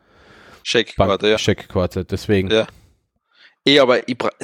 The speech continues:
Speaker 1: dann denke ich mir, ja, dann nehme ich einen kleinen Reisepass mit, weil dann kann ich zumindest, den kann ich überall einsetzen.
Speaker 2: Ja, ja, nein, eh, eh, aber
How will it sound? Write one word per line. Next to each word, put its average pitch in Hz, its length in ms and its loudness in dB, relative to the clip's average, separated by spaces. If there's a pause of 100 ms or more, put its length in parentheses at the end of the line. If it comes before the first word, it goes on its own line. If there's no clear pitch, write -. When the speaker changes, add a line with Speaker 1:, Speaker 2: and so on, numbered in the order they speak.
(120)
Speaker 1:
dann 110 140 -8
denke 110 180 0
ich 131 80 -6
mir, 110 100 0
ja, 110 120 2
dann 110 160 -2
nehme 117 100 -8
ich 117 40 -4
einen 117 140 -4
kleinen 101 260 0
Reisepass 92 580 0
mit, 98 200 -10
weil 98 280 2
dann 101 160 -4
kann - 180 -4
ich 104 80 -8
zumindest, 110 520 -6
den 101 100 -8
kann 120 180 -2
ich 110 120 -2
überall 110 440 0
einsetzen. 98 380 0
Speaker 2:
Ja, 101 340 4
ja, 98 80 0
nein, 98 260 2
eh, 104 540 2
eh, 101 40 4
aber 90 360 0